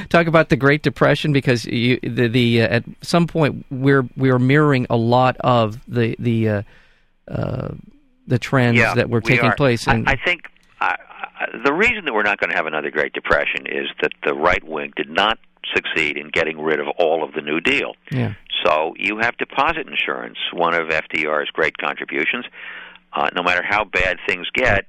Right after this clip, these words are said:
Speaker 2: you can get your money out of the bank 'cause the
Speaker 1: Mm-hmm.
Speaker 2: government guarantees it.
Speaker 1: Mm-hmm.
Speaker 2: And, uh, in the thirties, they strengthened the Federal Reserve to give the Federal Reserve all kinds of tools that it didn't have in nineteen twenty-nine to be a lender of last resort. Uh, the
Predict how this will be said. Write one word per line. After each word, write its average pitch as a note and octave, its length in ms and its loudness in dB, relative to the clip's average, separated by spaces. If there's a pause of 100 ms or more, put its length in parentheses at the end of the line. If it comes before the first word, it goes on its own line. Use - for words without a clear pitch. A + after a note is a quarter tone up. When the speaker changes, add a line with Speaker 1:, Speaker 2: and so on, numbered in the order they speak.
(240)
Speaker 2:
you - 140 -8
can - 100 -14
get G#2+ 200 -2
your A2 100 -4
money C3+ 260 0
out F2+ 120 0
of F2 60 -8
the - 60 -8
bank D3 360 -4 (140)
'cause C3 120 0
the A2 60 -4
Speaker 1:
Mm-hmm. A2 80 -6
Speaker 2:
government G2+ 400 0
guarantees G2+ 640 -2
it. - 120 -6 (220)
Speaker 1:
Mm-hmm. B2 220 -6 (280)
Speaker 2:
And, F2 500 -2
uh, F2 340 0 (380)
in F#2 180 -6
the F2 100 -4 (120)
thirties, A#2 480 0
they C#2+ 120 -2 (140)
strengthened F#2 400 -4
the E2+ 140 -6
Federal E2+ 220 2
Reserve D2+ 520 -2
to - 80 -8
give E2 200 -4
the F2 80 -8
Federal D#2+ 260 0
Reserve D2+ 320 -2
all D#2+ 140 0
kinds D#2+ 260 -2
of D2+ 80 -4 (120)
tools D#2 260 0
that D#2 100 0
it - 60 -12
didn't D2 260 -6
have D#2+ 160 0 (500)
in D2+ 120 -6
nineteen D2+ 380 -2
twenty-nine D2 680 -2
to - 80 -8
be C2+ 160 -4
a A#1+ 80 -4
lender D#2+ 320 -2
of D2 60 -4
last C#2+ 300 -2
resort. E2+ 500 2 (540)
Uh, A#1+ 320 -2
the C2+ 80 -2